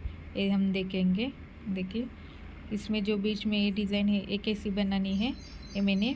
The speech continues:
पार्ट वन में बताया है। तो अब हम पार्ट टू में इसे ज्वाइन करना सीख लेंगे। देखिए, इस तरह से मैंने ये डिज़ाइन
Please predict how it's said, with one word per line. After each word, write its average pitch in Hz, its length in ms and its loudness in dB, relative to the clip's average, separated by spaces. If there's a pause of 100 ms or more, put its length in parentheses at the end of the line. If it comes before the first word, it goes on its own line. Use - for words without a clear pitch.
(120)
पार्ट 190 240 2
वन 185 180 2
में 220 200 0 (260)
बताया 180 460 0
है। 185 200 0 (600)
तो 202 80 4
अब 202 180 0
हम 208 220 2
पार्ट 196 320 2
टू 196 100 0
में 202 160 2
इसे 208 240 0
ज्वाइन 190 340 2
करना 196 420 0
सीख 190 280 -2
लेंगे। 175 280 0
देखिए, 180 300 -2
इस 185 160 -2
तरह 185 200 0
से 190 140 -2
मैंने 185 300 4
ये 202 140 0
डिज़ाइन 202 380 -2